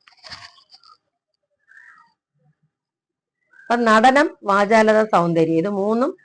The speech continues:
തെയ്യത്തില് പ്രധാനമാണ്. അപ്പൊ മറ്റുള്ളവര് കാണുമ്പോൾ ആർ-, ആത്മനിർവൃതി തെയ്യക്കാരന് ഭയങ്കര സന്തോഷം ഉണ്ടാക്കുന്നു.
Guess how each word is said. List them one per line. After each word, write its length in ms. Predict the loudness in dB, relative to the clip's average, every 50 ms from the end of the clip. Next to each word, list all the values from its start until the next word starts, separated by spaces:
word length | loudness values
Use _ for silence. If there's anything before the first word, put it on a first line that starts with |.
| _ -6
തെയ്യത്തില് 360 | -4 -4 -4 -4 -4 -6 -6
പ്രധാനമാണ്. 600 | -4 -6 -8 -4 -4 -4 -4 -4 -6 -8 -12 -14 -18 _ _ _ _ _ _ _ _ -12
അപ്പൊ 120 | -10 -8
മറ്റുള്ളവര് 560 | -4 -4 -4 -4 -2 -2 0 2 2 2 2 2
കാണുമ്പോൾ 420 | 2 0 -2 0 0 0 2 2
ആർ-, 360 | 2 2 2 2 2 0 -4 -6
ആത്മനിർവൃതി 840 | -2 -2 -2 -2 -2 -6 -4 -4 -2 -4 -2 -4 -4 -4 -4 -6 -4 -2
തെയ്യക്കാരന് 560 | -2 0 0 -2 -2 0 -2 -2 0 -2 -4
ഭയങ്കര 300 | -4 -4 -4 -4 -6 -6
സന്തോഷം 420 | -6 -8 -8 -6 -8 -8 -8 -8 -12
ഉണ്ടാക്കുന്നു. 420 | -10 -12 -14 -16 _ _ _ _